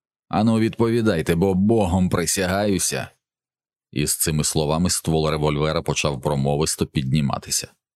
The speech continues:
"Оближте, начальнику!" вигукнув брутальник, стрімко скидаючи догори руки, щоб продемонструвати чоловіку, який навів на нас зброю, свої пусті долоні.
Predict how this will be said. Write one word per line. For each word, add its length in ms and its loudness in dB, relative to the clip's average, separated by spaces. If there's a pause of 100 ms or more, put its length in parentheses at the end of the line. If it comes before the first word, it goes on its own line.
(560)
"Оближте, 540 0
начальнику!" 760 -2
вигукнув 480 -2
брутальник, 580 -2
стрімко 440 0
скидаючи 600 -2
догори 420 0
руки, 400 -2
щоб 280 -2
продемонструвати 840 0
чоловіку, 560 -2
який 320 0
навів 440 0
на 160 0
нас 340 -2
зброю, 520 0
свої 320 -2
пусті 380 -2
долоні. 520 -4